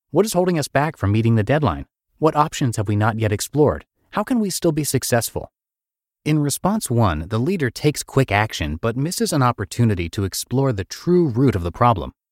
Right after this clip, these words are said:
Will adding resources or changing the deadline truly solve the issue? In response two, the leader asks questions but chooses ones that may result in defensive and limited responses.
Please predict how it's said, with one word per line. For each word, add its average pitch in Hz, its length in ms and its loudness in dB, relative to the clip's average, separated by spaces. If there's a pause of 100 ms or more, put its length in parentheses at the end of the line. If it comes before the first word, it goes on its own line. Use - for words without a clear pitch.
(320)
Will 107 160 0
adding 123 260 0
resources 120 580 0
or 92 140 2
changing 113 400 4
the 92 80 2
deadline 107 520 2
truly 120 440 0
solve 104 320 0
the 92 140 0
issue? 151 280 0 (800)
In 123 120 4
response 95 440 0
two, 135 380 4
the 107 140 0
leader 135 260 4
asks 107 420 -2
questions 104 540 -2 (260)
but 147 160 -6
chooses 190 420 -2
ones 123 300 0
that 104 120 -2
may 120 220 0
result 107 420 0
in 117 180 0
defensive 110 540 0
and 92 160 0
limited 101 380 2
responses. 80 680 -4